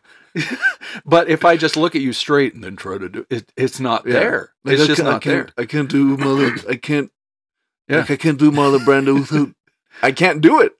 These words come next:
Speaker 2: I have
Speaker 1: Right.
Speaker 2: to do the vo-, the, the face.
Speaker 1: See, even if I try, I still gotta,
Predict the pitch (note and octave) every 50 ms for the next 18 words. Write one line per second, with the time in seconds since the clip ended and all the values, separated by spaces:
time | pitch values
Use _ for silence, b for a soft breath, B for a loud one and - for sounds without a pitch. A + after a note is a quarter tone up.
0 | - B2+ C3+ C3+ C#3 D#3 E3 D#3 D3+ E3 D#3+ D#3+ D#3+ E3+ D#3 D3 C#3 E3+ G#3 G3
1 | - - B2+ C3 C3 C3+ A#2+ G#2 A#2+ C#3 C3 B2+ A2+ - _ _ _ _ _ _
2 | _ _ - - - F3 G3+ - - - - F#2 G#2+ G#2+ A2+ A2 G2+ - - D#2+
3 | - - - D#2+ E2 C2+ A1+ - G1+ - - _ _ _ _ _ _ _ _ _
4 | _ _ - G2 - - - F2+ D#2+ D2 D2 C2+ B1 -